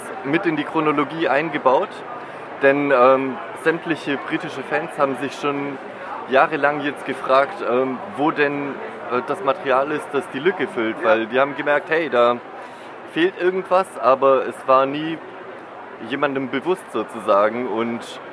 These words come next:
Speaker 1: ja, wir haben halt recherchiert und richtig rangeklotzt und bringen somit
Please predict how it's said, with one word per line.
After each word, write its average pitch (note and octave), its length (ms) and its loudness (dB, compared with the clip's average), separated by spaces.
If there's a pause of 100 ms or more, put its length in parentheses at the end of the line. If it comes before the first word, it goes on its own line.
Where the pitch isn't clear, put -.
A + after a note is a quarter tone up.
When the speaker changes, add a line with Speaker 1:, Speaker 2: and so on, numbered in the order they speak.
(300)
Speaker 1:
ja, A2+ 260 6
wir B2 140 4
haben C3+ 160 4
halt C3+ 220 4
recherchiert C#3 640 2
und C#3 160 -4
richtig C3 480 -2
rangeklotzt D3+ 580 -2 (1000)
und B2+ 380 2
bringen D3 280 0
somit C#3+ 300 0